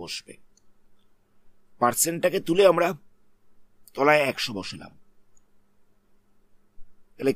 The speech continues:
কত দিয়ে cancel করা যাবে? এটাকে cancel করা যাবে ফোর দিয়ে। তাহলে এখানটা হচ্ছে এইট, এখানটা হচ্ছে টোয়েন্টি ফাইভ, তাহলে পাওয়া যাচ্ছে eight by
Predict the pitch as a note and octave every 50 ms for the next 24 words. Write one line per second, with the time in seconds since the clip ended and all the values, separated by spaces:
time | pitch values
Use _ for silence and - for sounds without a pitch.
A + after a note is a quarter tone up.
0 | - C#3+ C#3+ D#3 D3 E3+ F3+ F3+ - E3 D#3+ C#3+ D#3 D#3+ D#3 - D#3+ D#3+ D3+ C3
1 | D#3 D#3+ F3 D3+ - C3+ B2+ C#3 - C3+ C3+ C3 B2+ - - - - C3+ C#3 A2
2 | C#3 B2+ C3+ B2 - - - D3 D#3 C#3+ A2 G2+ A#2+ A#2 A#2 A#2 - - - _
3 | _ - - - - - _ _ _ _ _ _ _ _ _ _ - - - _
4 | - - - A#2 A#2+ A#2+ A2+ A#2+ A#2 A#2 B2 B2 A#2 - - - C3 C3 B2+ A2
5 | B2 - - _ - - - - - - - _ - _ _ _ _ _ _ _
6 | - - - _ _ _ _ _ - - - - - _ _ _ _ - - -
7 | - _ _ _ - - - _ _ - - F3 E3+ D#3 C#3 - - - - -
8 | C#3+ C#3+ D3+ C#3+ - D3+ - C3+ C3 B2+ B2+ - C3+ B2+ - - - A#2 A2 G2
9 | F2+ - - - A#2 A#2+ A#2 - A#2 A2+ A#2 A#2+ B2+ - - - D#3+ - C3+ C3+
10 | C#3+ C#3 - G#2+ G2+ A#2+ A#2+